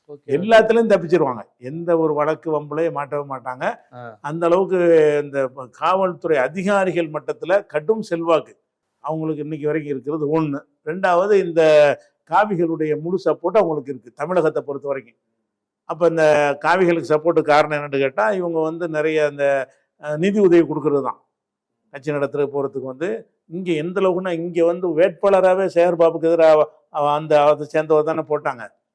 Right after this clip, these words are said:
Speaker 2: இங்க தெ-, மண்ணடி தொகுதியில இப்ப இங்க இப்ப சேகர் பாபு ஜெயிச்சிருக்காரு. அதுல கூட அந்த மார்வாடி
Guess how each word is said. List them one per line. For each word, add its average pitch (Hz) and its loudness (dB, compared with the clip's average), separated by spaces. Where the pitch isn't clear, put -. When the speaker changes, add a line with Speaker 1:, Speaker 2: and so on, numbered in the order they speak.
Speaker 2:
இங்க 151 -6
தெ-, 139 -4
மண்ணடி 151 -6
தொகுதியில 135 -4
இப்ப 127 -4
இங்க 127 -14
இப்ப 123 -12
சேகர் 147 -4
பாபு 139 -6
ஜெயிச்சிருக்காரு. 127 -10
அதுல 156 -4
கூட 165 2
அந்த 143 0
மார்வாடி 151 0